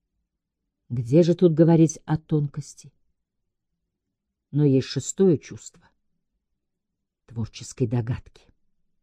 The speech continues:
Колыма отобрала у него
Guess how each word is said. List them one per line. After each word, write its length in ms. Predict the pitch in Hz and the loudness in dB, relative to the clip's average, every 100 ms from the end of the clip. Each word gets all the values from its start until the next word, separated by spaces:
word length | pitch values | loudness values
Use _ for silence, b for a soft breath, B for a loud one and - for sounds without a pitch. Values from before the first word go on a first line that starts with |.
| _ _ _ _ _ _ _ _ _ _ _ _ _ _ _ _ _ _ _ _ _ | _ _ _ _ _ _ _ _ _ _ _ _ _ _ _ _ _ _ _ _ _
Колыма 420 | - 254 269 285 | 6 8 8 6
отобрала 460 | 269 262 254 254 247 | 4 4 6 6 6
у 20 | |
него 360 | 233 233 233 | 6 6 6